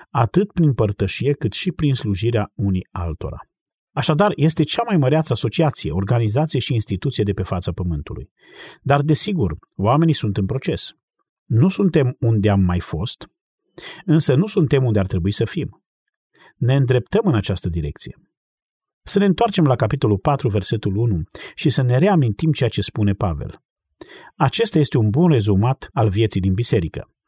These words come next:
Până la prima jumătate a versetului spune: "Ați învățat de la noi cum să vă purtați și să fiți plăcuți lui Dumnezeu."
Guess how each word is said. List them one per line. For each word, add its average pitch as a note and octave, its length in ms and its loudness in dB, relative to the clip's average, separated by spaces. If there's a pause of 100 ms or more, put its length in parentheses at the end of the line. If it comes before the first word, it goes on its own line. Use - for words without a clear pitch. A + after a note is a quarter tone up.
(440)
Până D3+ 180 2
la C3 120 2
prima A3+ 280 -2
jumătate A2+ 460 0
a A#2 40 2
versetului A#2+ 460 0
spune: A#2+ 360 -4 (460)
"Ați D3 240 -2
învățat C3 360 2
de F3+ 60 2
la B2+ 120 4
noi D3 180 2
cum C#3 180 -2
să A#2+ 180 0
vă G#2+ 180 0
purtați G2 580 -4
și A#2 100 -4
să - 140 -2
fiți - 280 -4
plăcuți A#2 420 -4
lui G#2+ 120 0
Dumnezeu." E2+ 640 -6